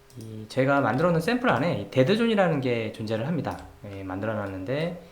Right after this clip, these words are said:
이 데드존의 역할은 그냥 일반 박스인데요. 어, 박스 컬라이더 안에다가 트리거를 체크해 놓은 상태입니다.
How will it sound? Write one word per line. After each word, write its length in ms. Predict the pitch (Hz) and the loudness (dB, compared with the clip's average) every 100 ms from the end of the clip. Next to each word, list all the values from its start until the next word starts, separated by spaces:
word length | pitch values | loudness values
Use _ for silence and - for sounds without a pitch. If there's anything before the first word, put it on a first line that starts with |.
| - 120 | -14 -12
이 80 | |
데드존의 480 | 113 123 147 151 143 | -4 -2 -2 -2 -2
역할은 580 | 107 - 120 170 202 214 - - - - | -4 -6 -4 -2 0 -2 -6 -20 -20 -12
그냥 140 | 123 139 | -4 0
일반 220 | 202 196 | 2 4
박스인데요. 640 | 247 247 214 123 170 - - - | 2 2 -2 -2 -4 -6 -12 -12
어, 140 | 104 | -4
박스 300 | 156 165 - | -2 -2 -6
컬라이더 500 | 165 202 220 214 180 | -4 0 2 2 0
안에다가 760 | 110 104 104 107 117 151 170 - - - | -2 -4 -8 -8 -4 -2 -2 -6 -18 -10
트리거를 720 | - 262 262 180 190 208 214 214 - - - | -2 0 2 2 2 2 -2 -6 -14 -20 -18
체크해 360 | - 247 247 214 | -4 -2 0 0
놓은 160 | 190 | 0
상태입니다. 640 | 185 208 196 131 98 92 | -2 -4 -2 -6 -6 -10